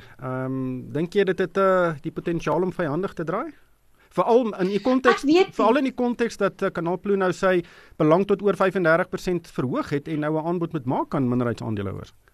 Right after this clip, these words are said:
Speaker 2: Hulle moet nou 'n aanbod maak aan minderheidsaandeelhouers, maar ek dink dit sal hulle, hulle baat om nie vyandig te wees teenoor die direksie by MultiChoice nie,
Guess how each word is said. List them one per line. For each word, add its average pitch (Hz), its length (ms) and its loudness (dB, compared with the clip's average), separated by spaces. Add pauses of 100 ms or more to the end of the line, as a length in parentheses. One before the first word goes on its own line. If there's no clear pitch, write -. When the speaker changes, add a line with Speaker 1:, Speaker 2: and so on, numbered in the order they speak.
(920)
Speaker 2:
Hulle 302 180 8
moet 381 220 2
nou 302 160 6
'n - 140 0
aanbod 220 240 -6
maak 202 280 -2
aan 208 140 -6
minderheidsaandeelhouers, 202 960 -2
maar 277 140 4
ek 285 100 -6
dink 294 180 0
dit 440 140 0
sal 294 200 2
hulle, 226 320 4
hulle 233 260 -2
baat 202 360 2
om 220 380 -6
nie 226 480 -4
vyandig 208 800 6
te 233 100 -10
wees 208 480 -10
teenoor 208 340 -2
die 208 100 -6
direksie 202 480 -4
by 202 140 2
MultiChoice 208 600 -2
nie, 233 200 0